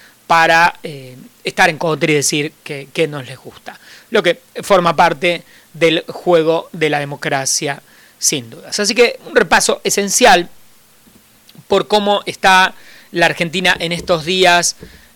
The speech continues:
esperando las temporadas de verano, viendo qué es lo que, eh, ocurre en los próximos días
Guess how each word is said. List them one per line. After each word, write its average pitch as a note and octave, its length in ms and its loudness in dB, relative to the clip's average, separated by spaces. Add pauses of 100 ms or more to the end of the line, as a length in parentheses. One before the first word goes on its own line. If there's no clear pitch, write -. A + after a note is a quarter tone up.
esperando F3 640 0
las D3+ 240 -6
temporadas E3 460 2
de E3 80 -4
verano, A#3 500 2
viendo G3 380 -2
qué F#3 100 -6
es E3 100 -8
lo E3 220 2
que, F3 400 0 (540)
eh, E3 340 -4
ocurre A#3+ 600 0
en F3 80 -4
los D#3 100 -8
próximos F3 480 -4
días F#3 460 2